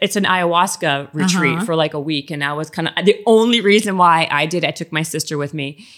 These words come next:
Speaker 1: is because of you. Because we were cur-, everyone was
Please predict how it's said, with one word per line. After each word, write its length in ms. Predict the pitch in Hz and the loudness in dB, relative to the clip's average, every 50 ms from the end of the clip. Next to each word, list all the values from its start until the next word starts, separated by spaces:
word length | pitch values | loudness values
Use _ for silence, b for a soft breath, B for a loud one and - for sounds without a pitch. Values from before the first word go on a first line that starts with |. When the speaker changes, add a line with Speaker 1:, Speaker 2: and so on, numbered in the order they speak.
| B B - | B B 2
Speaker 1:
is 120 | 190 180 175 | 2 2 2
because 280 | 180 175 - 190 156 | 2 0 2 2 0
of 140 | 160 147 170 | 0 0 -2
you. 360 | 202 220 156 104 - - 139 - | 0 -2 -2 -2 -4 -8 -6 -2
Because 420 | 190 180 180 - 185 170 165 165 | -2 -2 0 2 2 2 0 0
we 100 | 180 202 | 0 2
were 120 | 190 190 175 | 2 2 2
cur-, 340 | - - - 233 226 226 - | 0 -4 -4 -2 -2 -2 0
everyone 340 | 196 202 247 254 240 233 220 | 0 2 2 4 4 2 0
was 240 | 208 196 - - | 0 -2 -4 -6